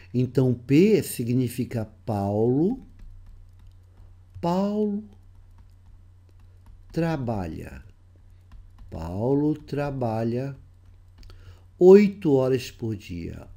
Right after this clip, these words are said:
Oito horas por dia.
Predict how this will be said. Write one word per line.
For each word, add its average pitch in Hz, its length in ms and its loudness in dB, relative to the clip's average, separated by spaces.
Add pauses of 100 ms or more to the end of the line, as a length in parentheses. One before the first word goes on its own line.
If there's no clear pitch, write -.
(120)
Oito 135 800 -2 (2250)
horas 123 1000 0
por 120 240 -4
dia. - 480 -14